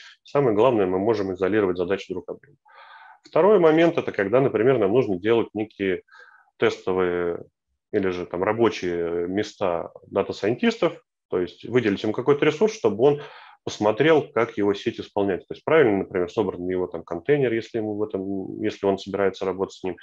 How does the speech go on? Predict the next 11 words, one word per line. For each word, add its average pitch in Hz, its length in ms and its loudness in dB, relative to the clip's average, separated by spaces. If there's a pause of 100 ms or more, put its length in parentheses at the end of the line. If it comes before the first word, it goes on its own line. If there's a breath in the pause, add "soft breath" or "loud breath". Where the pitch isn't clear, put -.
(220 loud breath)
не 95 60 -8
возникает 92 400 -2
ли 95 80 -4
ошибок, 90 300 -8 (260 loud breath)
как 143 320 0
двигается 101 480 -2
нейросеть 95 540 0
на 120 80 0
простых - 380 -2
сэмпловых 107 500 0
примерах. 104 420 -2